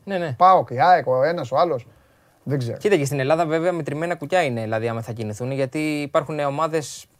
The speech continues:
Speaker 1: που
Speaker 2: Κοίταξε,
Speaker 1: ψάχνουν.
Speaker 2: δεν έχεις λόγο να φύγεις από τα Γιάννηνα για να πας, ε... σε μια ομάδα, σε μια ομάδα
Speaker 1: Όχι.
Speaker 2: ίδια από την Ελλάδα. Άμα θέλει, πρέπει να ξαναβάλει μια φανέλα. Λέω να ξαναβάλει, γιατί το παιδί έχει παίξει στον Ολυμπιακό, έτσι.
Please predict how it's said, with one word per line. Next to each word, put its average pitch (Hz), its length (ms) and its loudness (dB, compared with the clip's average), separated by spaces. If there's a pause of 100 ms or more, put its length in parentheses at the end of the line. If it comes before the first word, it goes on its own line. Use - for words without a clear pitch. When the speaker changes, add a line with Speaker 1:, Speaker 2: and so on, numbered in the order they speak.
(160)
Speaker 1:
που 127 440 -2
Speaker 2:
Κοίταξε, - 180 0
Speaker 1:
ψάχνουν. 160 200 4
Speaker 2:
δεν 254 100 10
έχεις 160 120 4
λόγο 143 160 4
να 123 60 -2
φύγεις 117 160 -6
από 120 80 -8
τα 135 60 -8
Γιάννηνα 123 320 -4
για 120 100 -6
να 120 100 -6
πας, 127 320 -6
ε... 117 1120 -6 (1400)
σε - 160 -6
μια 143 160 0
ομάδα, 131 720 -4 (300)
σε - 160 -14
μια 139 120 -2
ομάδα 131 240 -2
Speaker 1:
Όχι. 143 100 2
Speaker 2:
ίδια 196 200 0
από 185 120 -8
την 190 140 -8
Ελλάδα. 214 300 -4
Άμα 208 160 -4
θέλει, 269 200 -2
πρέπει 269 280 -6
να 269 80 -4
ξαναβάλει 247 420 2
μια 254 120 0
φανέλα. 240 260 0
Λέω - 200 -20
να 190 120 0
ξαναβάλει, 190 380 2
γιατί 254 180 -2
το 226 120 -2
παιδί 208 180 0
έχει 240 140 -6
παίξει - 180 -2
στον 143 120 -6
Ολυμπιακό, 120 400 -4
έτσι. 120 260 -8